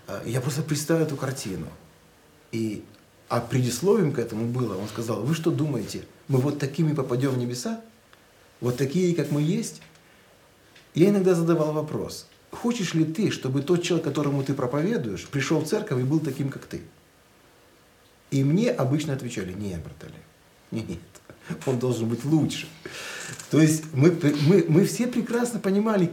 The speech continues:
кем мы были вчера, дорогие мои. Как мы суетились, как мы заботились, как мы беспечно проводили свои дни. Мы думали, что это никогда не закончится. Мы думали, что вот так вот в попыхах, сходу, в суете, со всеми своими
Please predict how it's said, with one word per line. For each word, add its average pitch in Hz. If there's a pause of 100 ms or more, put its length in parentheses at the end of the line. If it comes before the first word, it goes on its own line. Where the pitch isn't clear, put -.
(120)
кем 202
мы 165
были 156
вчера, 139
дорогие 107
мои. 90 (300)
Как -
мы 175
суетились, 147
как 107
мы 117
заботились, 113 (460)
как 143
мы 165
беспечно 156
проводили 131
свои 127
дни. 113 (220)
Мы 147
думали, 160
что -
это 160
никогда 160
не 165
закончится. 135
Мы 135
думали, 143
что 139
вот 147
так 156
вот - (360)
в -
попыхах, 147
сходу, 175
в 123
суете, 160
со 139
всеми 160
своими 147